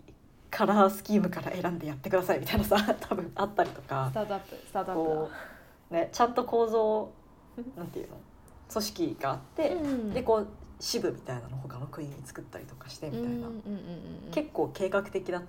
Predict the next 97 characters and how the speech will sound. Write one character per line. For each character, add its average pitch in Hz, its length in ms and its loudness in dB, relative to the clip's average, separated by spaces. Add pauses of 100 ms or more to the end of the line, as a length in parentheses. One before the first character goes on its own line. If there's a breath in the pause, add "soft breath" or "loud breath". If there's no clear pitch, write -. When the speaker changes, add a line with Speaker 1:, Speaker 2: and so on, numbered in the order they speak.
Speaker 1:
た、 - 140 -12
そ - 160 -18
の 135 80 -10
辺 127 220 -10
が。 123 100 -10
Speaker 2:
そ 262 140 -4
う 240 60 -2
だ 190 100 -6
ね、 202 600 -6
確 208 220 -10
か 196 100 -12
に。 185 60 -6
Speaker 1:
で、 247 80 -2
こ 233 200 0
う、 220 60 0
一 - 80 -8
世 190 380 2
を、 180 320 2
ま 160 60 0
あ、 - 20 -2
風 180 140 0
靡 151 100 -2
し 131 80 -8
た - 80 -10
っ 135 40 -8
て - 120 -16
い - 40 -16
う - 40 -20
か、 - 120 -10
Speaker 2:
は 247 140 -2
い 220 80 -2
は 208 160 -10
い 202 40 -6
は 196 40 -8
い - 20 -10
は 185 260 -4
い。 - 20 -10
Speaker 1:
バ - 0 -
ー - 60 -10
っ - 20 -14 (140)
て - 80 -14
こ - 200 -12
う 135 40 -6
広 139 260 -8
が 147 60 -12
っ 147 100 -16
た 156 80 -4
の 143 80 -6
も 131 120 -10
あ - 20 -12
っ - 20 -12 (180)
て、 - 140 -12 (640 loud breath)
ま - 80 -2
あ、 - 60 -10
今 269 180 0
ど 196 140 2
う - 20 -4
な 190 80 -2
ん 147 60 -4
だ 127 80 -8
ろ 127 80 -8
う - 20 -10
な、 127 60 -8
多 131 120 -10
分 151 120 -8
コ 226 140 -6
ロ 233 60 2
ナ 190 120 0
の 147 80 -4
影 143 140 -6
響 156 180 -10
も 151 140 -6
大 - 20 -8
き - 160 -12
い - 20 -6
ん 165 60 -8
だ 151 80 -8
ろ 135 100 -12
う 143 100 -16
け - 60 -14
ど、 135 80 -10 (320)
ち - 40 -12
ょ - 20 -10
っ - 40 -14
と - 140 -8
あ - 20 -2
ん 160 80 -6
ま 175 80 -6
り - 80 -8
聞 - 140 -16
か 160 100 -8
な 151 100 -8
い 151 40 -8
け 135 100 -14
ど。 - 60 -16 (220)
Speaker 2:
う 233 40 -6
ん。 220 640 -4